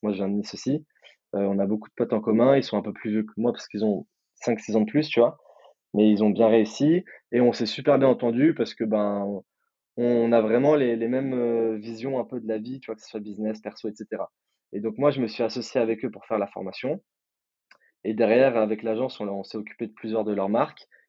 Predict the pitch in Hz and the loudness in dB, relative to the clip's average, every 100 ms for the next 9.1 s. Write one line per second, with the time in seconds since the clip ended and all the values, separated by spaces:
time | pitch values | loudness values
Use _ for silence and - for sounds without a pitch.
0 | _ - 113 107 131 107 113 107 - 117 | _ -4 -4 -2 -4 -4 -10 -10 -8 -2
1 | 117 110 123 117 110 107 101 107 104 107 | -2 -2 -6 -4 -4 -4 0 0 0 -2
2 | 107 95 - 101 98 98 107 107 117 120 | -2 -4 -8 -6 -2 0 2 2 2 2
3 | 107 107 101 90 _ _ _ _ _ - | 2 2 0 -4 _ _ _ _ _ -2
4 | 104 104 98 98 95 101 107 117 113 139 | 2 2 2 0 -2 -2 2 2 4 4
5 | 123 110 98 110 107 107 101 95 90 110 | 6 6 6 2 2 0 2 0 -4 -6
6 | 98 - 98 98 - 104 104 92 98 104 | -6 -2 -2 -2 -6 -8 -6 -4 2 2
7 | 95 - 127 147 - - _ _ 117 120 | 2 0 0 0 -2 -20 _ _ 4 6
8 | 110 113 107 107 107 104 101 98 107 123 | 6 2 -2 -4 -6 -4 -2 0 2 2
9 | 147 | 0